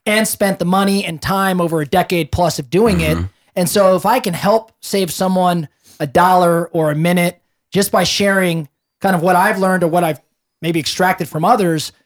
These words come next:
Speaker 1: that's what our company or what Metrics Coaching aims to do. The other thing is too, and I don't mean it, uh, negatively towards any other programs out there, but man, I'm still in the trenches every single day.
Speaker 2: Yep.
Speaker 1: Brett's still in the trenches every day. Jason's in the trenches.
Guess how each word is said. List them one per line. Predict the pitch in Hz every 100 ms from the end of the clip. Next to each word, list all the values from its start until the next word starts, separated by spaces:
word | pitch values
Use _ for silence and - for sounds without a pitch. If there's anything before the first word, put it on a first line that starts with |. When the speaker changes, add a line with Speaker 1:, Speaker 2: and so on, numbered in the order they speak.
| _ _
Speaker 1:
that's | 147 185 208 -
what | 185 185 175 _ _ -
our | 175
company | 170 185 151 170 160
or | 151
what | 160 156
Metrics | 170 175 165 - -
Coaching | 196 202 180 156 143 _ _ -
aims | 180 165 131
to | 151
do. | 170 156 131
The | 180
other | 247
thing | - 208 196
is | 175
too, | - 208 190
and | 175
I |
don't | 196 180
mean | 185 180
it, | 170 _ _ _ _
uh, | 175 165 160
negatively | 180 180 180 165 139 156 170 160
towards | - 175 160 151 -
any | 170
other | 160 151
programs | - 294 254 180
out | 165 147
there, | 165 160
but | 160 - _ _ _ _ _
man, | 196 190
I'm | 202
still | 233 311 202
in |
the | 151
trenches | - 196 190 127
every | 156 143
single | 117 151 131
day. | 156 127
Speaker 2:
Yep. | 78
Speaker 1:
Brett's | 185 202
still | - 190 170
in |
the | 151
trenches | - 180 175 147
every | 139 131
day. | 160 147
Jason's | 123 180 190 151 160
in |
the | 180
trenches. | - 185 190 170 151